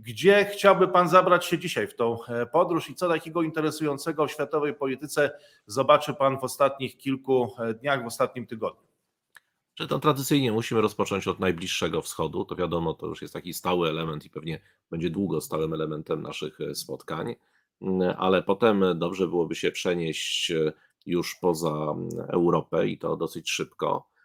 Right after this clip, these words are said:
Speaker 2: Z całą pewnością możemy poopowiadać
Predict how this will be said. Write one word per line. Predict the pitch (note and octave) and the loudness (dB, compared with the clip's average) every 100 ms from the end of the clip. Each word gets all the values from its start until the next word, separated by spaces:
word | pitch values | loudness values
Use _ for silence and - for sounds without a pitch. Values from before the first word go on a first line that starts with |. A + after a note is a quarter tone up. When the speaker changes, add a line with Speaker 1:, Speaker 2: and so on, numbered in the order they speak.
| _ | _
Speaker 2:
Z | - | 0
całą | A2 A#2 | 4 4
pewnością | A2 F2 G2 - G2 F2+ | 4 0 0 0 0 2
możemy | F2 F2 E2+ E2 | 2 2 2 0
poopowiadać | D#2+ D#2+ D#2 E2 D#2 D#2+ - - | 0 -2 0 -2 -2 -4 -4 -8